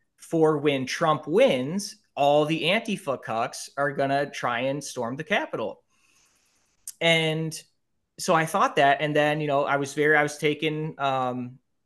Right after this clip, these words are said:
taken off guard by Trump losing. Um, and I was like, "Oh, shit." Like, well, I guess the predictive programming was wrong or whatever. And,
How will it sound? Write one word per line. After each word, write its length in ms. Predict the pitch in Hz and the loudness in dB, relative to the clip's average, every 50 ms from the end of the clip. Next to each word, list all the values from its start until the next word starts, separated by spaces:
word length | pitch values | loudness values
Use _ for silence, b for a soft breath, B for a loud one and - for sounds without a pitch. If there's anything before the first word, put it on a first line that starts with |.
| _ - - _ _ _ - | _ -20 -20 _ _ _ 0
taken 280 | - 175 170 175 190 | 2 2 4 4 4
off 180 | 175 170 170 - | 4 4 4 4
guard 260 | 156 139 139 165 165 | 4 4 4 4 4
by 120 | 143 139 | 4 2
Trump 340 | 135 - - 143 151 165 - | 2 0 -2 -4 -4 -4 -6
losing. 540 | 139 131 127 120 117 120 127 143 185 202 202 _ _ _ _ _ _ _ _ _ _ _ _ - | -6 -8 -8 -8 -6 -6 -6 -4 -6 -8 -12 _ _ _ _ _ _ _ _ _ _ _ _ 0
Um, 640 | 143 143 139 135 135 135 135 131 131 127 127 127 - _ _ _ _ _ _ _ _ _ _ _ _ _ _ _ _ _ _ _ _ - | 2 4 4 4 2 2 0 -2 -4 -6 -8 -10 -14 _ _ _ _ _ _ _ _ _ _ _ _ _ _ _ _ _ _ _ _ -2
and 180 | 156 160 156 | 0 2 2
I 40 | 147 151 | 2 0
was 100 | 156 147 | 0 -2
like, 140 | 151 135 - - | -4 -6 -6 -6
"Oh, 180 | 196 208 151 | -4 -4 -4
shit." 500 | 107 - - - 214 214 165 101 - 101 | -4 -4 -6 -4 -4 -2 -2 -4 -4 -6
Like, 220 | 120 117 113 113 - _ _ _ _ _ _ _ _ _ _ _ _ | -8 -8 -10 -12 -14 _ _ _ _ _ _ _ _ _ _ _ _
well, 360 | 127 131 131 135 131 131 131 - | -6 -2 0 0 0 -2 -4 -6
I 100 | 120 123 | -6 -4
guess 160 | 139 151 156 | -4 -4 -2
the 100 | - 151 | -4 -6
predictive 440 | 143 - 143 147 143 143 - 127 - | -4 -6 -6 -6 -8 -10 -10 -10 -4
programming 480 | - 143 143 135 139 135 135 135 127 120 | -2 -2 -2 0 0 0 0 0 -2 -4
was 160 | 117 110 113 | -6 -6 -4
wrong 320 | 127 156 220 302 294 175 | -2 0 0 0 0 -2
or 80 | 127 117 | -2 -2
whatever. 400 | 110 107 107 104 107 107 101 b b b b b b b b b b b - | -4 -4 -6 -6 -6 -6 -8 b b b b b b b b b b b 2
And, 540 | 160 165 160 151 151 151 147 143 147 - | 4 6 8 8 8 6 4 2 -2 -6